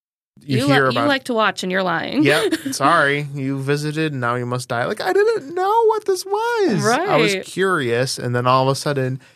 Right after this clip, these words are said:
Speaker 1: you gots to die.
Speaker 2: Yeah. It's strange. <laughs>
Speaker 1: So, yeah, this website's very bizarre.
Speaker 2: Yes. So the forensic scientist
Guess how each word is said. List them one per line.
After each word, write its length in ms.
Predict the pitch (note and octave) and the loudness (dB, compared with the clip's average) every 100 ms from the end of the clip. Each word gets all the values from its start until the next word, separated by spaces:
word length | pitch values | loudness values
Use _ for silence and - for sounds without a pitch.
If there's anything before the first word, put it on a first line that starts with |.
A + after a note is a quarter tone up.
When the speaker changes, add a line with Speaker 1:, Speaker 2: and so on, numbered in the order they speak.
| _ | _
Speaker 1:
you 120 | B2+ | -8
gots 400 | B2+ - - - | -6 -6 -6 -8
to 100 | - | -8
die. 380 | E3+ G3 A#3+ - - _ | -4 -2 -2 -6 -14 _
Speaker 2:
Yeah. 680 | A3 A3+ C#4+ D#4 G#3+ F#3+ F#3 B3 | -4 -2 -2 -2 -4 -6 -10 -10
It's 220 | B3+ - | -10 -10
strange. 640 | - - F#3 F3 E3+ F3 | -10 -6 -4 -4 -6 -4
<laughs> 0 | |
Speaker 1:
So, 320 | - C4+ D4+ D#3+ | 2 4 4 4
yeah, 240 | D3 B2 | 4 4
this 180 | C#3+ D3 | 2 2
website's 380 | C3+ B2+ A#2 A2+ | 0 0 -2 0
very 180 | A2 | 0
bizarre. 340 | G#2+ G#2 G#2 B2+ - - | 0 -2 -2 -4 -8 -8
Speaker 2:
Yes. 380 | G#3 - F#3+ - - _ - - - - _ | -6 -6 -8 -12 -20 _ -20 -20 -20 -20 _
So 520 | - - A3+ A3 A3 - _ _ _ | -6 2 4 4 2 0 _ _ _
the 100 | G3 | -2
forensic 420 | - G3+ G3+ F#3 | -2 -2 -2 -4
scientist 800 | - E3 E3 F#3+ E3 - - - | -2 -2 -2 -2 -2 -4 -10 -14